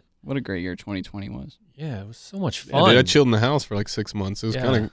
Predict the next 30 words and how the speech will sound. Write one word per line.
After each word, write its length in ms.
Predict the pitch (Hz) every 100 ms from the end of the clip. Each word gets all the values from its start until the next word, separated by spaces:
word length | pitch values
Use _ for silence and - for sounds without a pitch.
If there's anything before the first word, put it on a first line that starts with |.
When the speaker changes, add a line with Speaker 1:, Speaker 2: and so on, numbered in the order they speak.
| -
Speaker 3:
it 40 |
was, 240 | 120 113 160
<laughs> 0 |
it 120 | 143
was 160 | 139
a 40 | 127
Speaker 2:
Like 120 | 113
Speaker 3:
gamer's 460 | 110 127 131 127 113
dream. 600 | 107 117 127 107 98 98
Speaker 1:
Right. 420 | 113 110 104 98 - _ _ _ _ _
Speaker 2:
Man, 180 | 101 98
being 180 | 104
stuck 420 | 98 - - 110 113
at 100 | 92
home, 420 | 107 110 117 110 _ _ _
Speaker 3:
If 80 | -
Speaker 2:
pinned 140 | 113 113
in 120 | 113
there. 260 | 120 131 - _
Speaker 3:
It 100 | -
was 140 | 202 -
cool 260 | 214 240
if 80 | 170
you 80 | 135
didn't 160 | 135 123
have 180 | 104 -
kids. 380 | 151 156 107 113
You 80 | 202
had 200 | 110 -
kids. 460 | 135 92 92 -